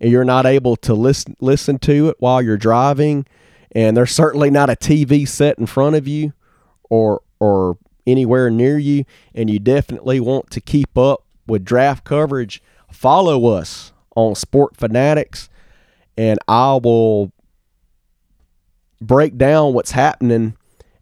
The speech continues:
as each pick is being selected for you on our Twitter page. So once again,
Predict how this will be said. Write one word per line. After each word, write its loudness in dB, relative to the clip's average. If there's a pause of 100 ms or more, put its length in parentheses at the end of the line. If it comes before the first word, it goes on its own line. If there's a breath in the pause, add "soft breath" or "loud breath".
as 0 (540)
each 0
pick 0
is -2
being 0
selected -2 (760)
for 2
you 2
on 2
our 0
Twitter -2
page. -2
So 0
once 0
again, 0